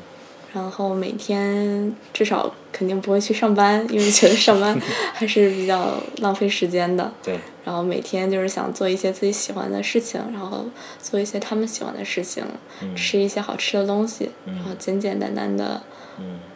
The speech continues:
Speaker 1: 这样度过余下的一年。
Speaker 2: 嗯。
Speaker 1: 你呢？
Speaker 2: 嗯，改变肯定会改变，但是我觉得，假如说啊，就比如说得了一绝症，就只，医生判定说，哎，你只能活一年了。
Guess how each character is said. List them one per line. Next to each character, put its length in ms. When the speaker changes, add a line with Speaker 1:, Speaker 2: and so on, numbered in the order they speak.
Speaker 1:
这 100
样 220
度 100
过 580
余 140
下 220
的 180
一 220
年。 520
Speaker 2:
嗯。 260
Speaker 1:
你 140
呢？ 180
Speaker 2:
嗯， 220
改 160
变 240
肯 160
定 120
会 120
改 220
变， 180
但 100
是 80
我 140
觉 160
得， 200
假 220
如 140
说 160
啊， 140
就 140
比 60
如 80
说 120
得 260
了 100
一 220
绝 220
症， 280
就 140
只， 280
医 220
生 340
判 200
定 180
说， 100
哎， 140
你 120
只 120
能 100
活 200
一 100
年 200
了。 200